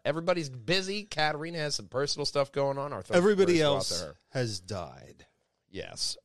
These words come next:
Speaker 1: Uh,
Speaker 2: Corona has
Speaker 1: re-
Speaker 2: killed everyone in the world.
Speaker 1: Respawn is pending for most.
Speaker 2: Hey, there he is.
Speaker 1: Chris, hello, P J and family. Uh, I will be back next week, and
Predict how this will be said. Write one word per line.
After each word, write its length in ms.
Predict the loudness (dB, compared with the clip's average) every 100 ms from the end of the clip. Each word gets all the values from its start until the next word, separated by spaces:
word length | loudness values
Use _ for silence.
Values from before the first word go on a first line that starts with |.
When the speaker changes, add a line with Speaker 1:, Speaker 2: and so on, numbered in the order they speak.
| -2
Speaker 1:
Uh, 340 | 2 2 0
Speaker 2:
Corona 420 | -2 -2 0 -2
has 200 | -4 -6
Speaker 1:
re- 120 | -4
Speaker 2:
killed 320 | -4 -4 -6 -8
everyone 420 | -6 -6 -6 -8 -10
in 120 | -12
the 60 |
world. 280 | -12 -14 -18 -12
Speaker 1:
Respawn 800 | -6 -4 -4 -2 -2 -2 -4 -8 -14
is 580 | -12 -8 -8 -8 -8 -12 -10
pending 440 | -8 -6 -8 -14 -16
for 180 | -14 -12
most. 520 | -4 -4 -4 -10 -10 _
Speaker 2:
Hey, 260 | -2 0 0
there 180 | 0 0
he 100 | 2
is. 200 | 0 2
Speaker 1:
Chris, 440 | 2 4 2 -2 -8 _ 0
hello, 320 | 2 2 0
P 220 | -2 -4
J 260 | 0 -2 -2
and 100 | -6
family. 680 | -2 0 0 -4 -6 -8 -10 -4
Uh, 60 |
I 640 | -2 0 0 -2 -2 0
will 200 | 0 0
be 140 | 0 0
back 520 | 2 4 2 -2 -16 _ _ _ _
next 480 | -12 -8 -6 -8 -8
week, 420 | -8 -8 -10 -20 _ -12
and 360 | -10 -8 -12